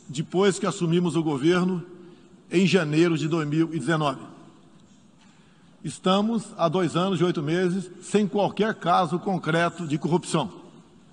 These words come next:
O Brasil tem um presidente que acredita em Deus,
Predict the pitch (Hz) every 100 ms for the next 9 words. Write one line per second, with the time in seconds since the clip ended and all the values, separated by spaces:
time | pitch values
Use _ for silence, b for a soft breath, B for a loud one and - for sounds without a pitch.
0 | - - - - b b b b b b
1 | - 160 165 190 165 131 220 196 190 196
2 | 175 170 196 175 - 175 165 170 170 196
3 | 160 170 196 202 -